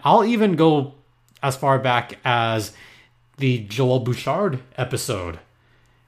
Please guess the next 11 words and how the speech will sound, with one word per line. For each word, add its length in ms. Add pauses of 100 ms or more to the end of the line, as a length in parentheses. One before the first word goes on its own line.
for 240
the 120
San 220
Diego 400
Gulls. 240
I 80
think 300
that 260
one 240
is 360
still, 480